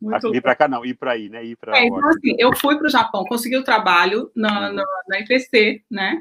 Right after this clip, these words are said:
Speaker 1: Que era
Speaker 2: Sim.
Speaker 1: o jornal.
Speaker 2: Nós fomos colegas, né, durante um tempo, né? Só que
Speaker 1: Fomos
Speaker 2: você tava
Speaker 1: colegas.
Speaker 2: no jornal e eu na televisão, né?
Speaker 1: Isso, é, mas a gente trabalhava no mesmo, no mesmo prédio, né?
Speaker 2: É, eu lembro.
Speaker 1: É, eu fiquei três anos e meio, mais ou menos, lá.
Speaker 2: Uhum.
Speaker 1: E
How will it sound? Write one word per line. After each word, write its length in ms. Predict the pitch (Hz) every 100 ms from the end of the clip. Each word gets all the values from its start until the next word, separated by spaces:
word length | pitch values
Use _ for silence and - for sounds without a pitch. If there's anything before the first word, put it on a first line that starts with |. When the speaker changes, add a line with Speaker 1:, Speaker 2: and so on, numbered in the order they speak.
| - _
Speaker 1:
Que 100 | 185
era 220 | 170 175
Speaker 2:
Sim. 160 | - 214 _ -
Speaker 1:
o 60 | 185
jornal. 200 | 220 233
Speaker 2:
Nós 160 | 240
fomos 180 | 139 135
colegas, 460 | - 175 170 151 131
né, 120 | 143
durante 320 | 135 131 -
um 60 | 127
tempo, 320 | 120 110 117
né? 60 | 160
Só 80 | 196
que 60 |
Speaker 1:
Fomos 160 | 107 139
Speaker 2:
você 60 | 139
tava 160 | -
Speaker 1:
colegas. 140 | - -
Speaker 2:
no 80 | 135
jornal 440 | 139 131 135 143
e 60 | 143
eu 100 | 143
na 100 | 139
televisão, 560 | 143 135 139 117 104
né? 120 | 98 - -
Speaker 1:
Isso, 420 | 240 226 196 202
é, 260 | 185 175 165
mas 200 | 190 202
a 60 |
gente 180 | 202 -
trabalhava 480 | 220 208 214 214 220
no 80 | 226
mesmo, 540 | 214 220 233 262 240
no 100 | 226
mesmo 280 | 208 208 254
prédio, 440 | - 226 170 160
né? 240 | 175 240 320
Speaker 2:
É, 300 | 104 101 104
eu 40 |
lembro. 440 | 101 98 104 123 107 _ _ _
Speaker 1:
É, 160 | 208 196
eu 80 |
fiquei 300 | 196 214 240
três 340 | 240 233 240 208
anos 420 | 196 214 214 208
e 60 | 196
meio, 300 | 170 165 165
mais 180 | 165 165
ou 80 |
menos, 360 | 160 156 160 160
lá. 440 | 170 170 165 233 - _ _ _ _
Speaker 2:
Uhum. 120 | 185 175
Speaker 1:
E 800 | 220 220 214 208 202 202 180